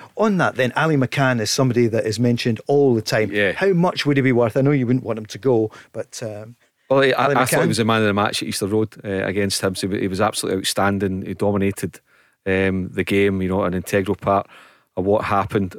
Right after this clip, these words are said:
Speaker 2: um, on, on Saturday. So, look, I'm, I'm sure Saint Johnstone will have a fight in their hands to hold on to, to Ali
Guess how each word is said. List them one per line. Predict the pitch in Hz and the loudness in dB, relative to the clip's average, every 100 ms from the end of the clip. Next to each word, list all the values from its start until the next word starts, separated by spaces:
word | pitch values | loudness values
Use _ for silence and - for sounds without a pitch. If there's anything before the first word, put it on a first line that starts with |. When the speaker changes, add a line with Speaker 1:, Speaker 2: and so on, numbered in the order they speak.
| 113 | -2
Speaker 2:
um, | 95 95 95 92 92 90 - | 0 2 2 0 -2 -6 -8
on, | 101 90 | -10 -8
on | 98 92 | -6 -6
Saturday. | - 98 92 101 98 87 - - - _ - | -2 -2 -2 -2 -2 -2 -8 -20 -20 _ -6
So, | - 104 | 0 2
look, | 113 - | 2 0
I'm, | 98 101 | -2 -2
I'm | |
sure | 95 117 110 | 0 0 0
Saint | 107 | 0
Johnstone | 104 107 107 | 2 2 2
will | 98 | 0
have | 92 | 0
a | |
fight | - 110 | 0 0
in | 110 | 0
their | |
hands | 95 104 101 | 0 0 -2
to | - | -2
hold | 104 101 98 | 0 0 2
on | 107 107 | 2 0
to, | 110 101 | -2 -4
to | - - | -4 0
Ali | 104 | 0